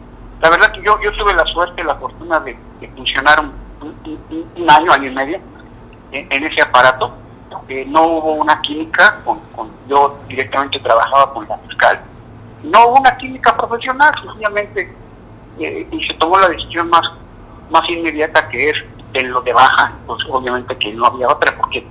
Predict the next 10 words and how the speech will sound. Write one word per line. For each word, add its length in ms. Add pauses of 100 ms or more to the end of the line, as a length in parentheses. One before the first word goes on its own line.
(480)
si 100
uno 140
sugería 440
una, 300 (440)
un 100
procedimiento, 840
una 260
táctica 600 (120)
de 80
comunicación, 600